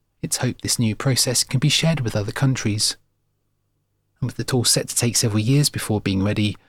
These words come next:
the team's also eyeing other applications for fish and livestock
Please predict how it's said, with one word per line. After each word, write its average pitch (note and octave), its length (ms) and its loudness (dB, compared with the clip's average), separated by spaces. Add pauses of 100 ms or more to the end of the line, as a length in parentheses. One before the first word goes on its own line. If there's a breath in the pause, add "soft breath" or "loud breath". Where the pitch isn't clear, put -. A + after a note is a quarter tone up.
(260 soft breath)
the C#3+ 80 -2
team's C#3+ 300 4
also C#3+ 400 2
eyeing A2 280 0
other A2 220 0
applications A#2+ 800 2
for A2+ 80 -4
fish - 320 -2
and A#2+ 140 4
livestock - 580 0